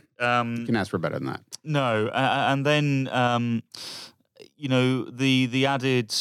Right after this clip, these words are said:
Speaker 2: emphasis to the game of obviously the handball given for the penalty, which, which was handball. He's put his arm up, sort of. I think it
Speaker 1: That
Speaker 2: was
Speaker 1: was
Speaker 2: so
Speaker 1: weird.
Speaker 2: well. It was so graciously described by Jemmy Watson as he's chicken winged it.
Speaker 1: Yeah.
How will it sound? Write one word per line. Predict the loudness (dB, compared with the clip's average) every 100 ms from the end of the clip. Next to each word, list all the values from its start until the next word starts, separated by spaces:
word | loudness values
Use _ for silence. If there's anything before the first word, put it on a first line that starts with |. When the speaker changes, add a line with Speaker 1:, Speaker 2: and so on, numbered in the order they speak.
| -2
Speaker 2:
emphasis | -4 -2 -2 -2
to | -2
the | 0
game | 2 2 4 2
of | 2 2
obviously | 0 -2 -2 -2
the | -2
handball | -2 -2 0 0 -2
given | -2 -2 -4
for | -6
the |
penalty, | -6 -4 -4 0 0
which, | 0 -2
which | -6 -4
was | 0 0 2
handball. | 0 0 0 2 2
He's | 0 -4
put | -2 -2
his | 0
arm | 2 2 0
up, | -2
sort | -2
of. | -4 _ _ _ _ _
I | -8
think | -4
it |
Speaker 1:
That | 0
Speaker 2:
was | 2
Speaker 1:
was |
Speaker 2:
so | 4 4 4
Speaker 1:
weird. | 2 0 -6 -4
Speaker 2:
well. | 0
It | 0
was | 2
so | 0
graciously | 2 2 2 -2 -4
described | -2 0 0 2 2 2 0
by | 0
Jemmy | 2 0 2
Watson | 0 0 -4 -2
as | -2 0 -2 -4 -20 -14
he's | 0 2 2 -2 _ -4
chicken | -2 0 0 2
winged | 0 0 -2
it. | -2
Speaker 1:
Yeah. | 2 2 2 -2